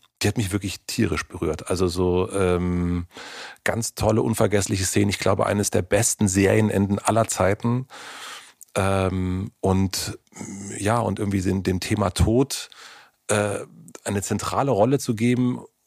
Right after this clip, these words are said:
und Liebe und Familie und all das, also das, oh, hab ich wahnsinnig gerne geguckt, ja. Und ist immer mal wieder so ein,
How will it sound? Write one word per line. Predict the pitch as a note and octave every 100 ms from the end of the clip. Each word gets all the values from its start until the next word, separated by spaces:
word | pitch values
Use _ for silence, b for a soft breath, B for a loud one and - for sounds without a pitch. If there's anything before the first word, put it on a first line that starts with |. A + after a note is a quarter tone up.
| _
und | - F#2+ -
Liebe | G2 B2+ B2 A2+ A2
und | G#2 F#2+
Familie | - A2 B2+ A#2 G#2 G#2+
und | A2
all | G2 A2
das, | G#2 A#2+ - - - -
also | F2+ F2+
das, | - - - - - - - -
oh, | F#2+ -
hab | F2+ E2
ich | - -
wahnsinnig | D#2 D#2+
gerne | - D#2 D#2
geguckt, | - - E2+
ja. |
Und | F#2 F2
ist | C3 - B2
immer | D#3
mal | C3+ B2
wieder | A#2+ A#2+
so | G#2+
ein, | G#2 G2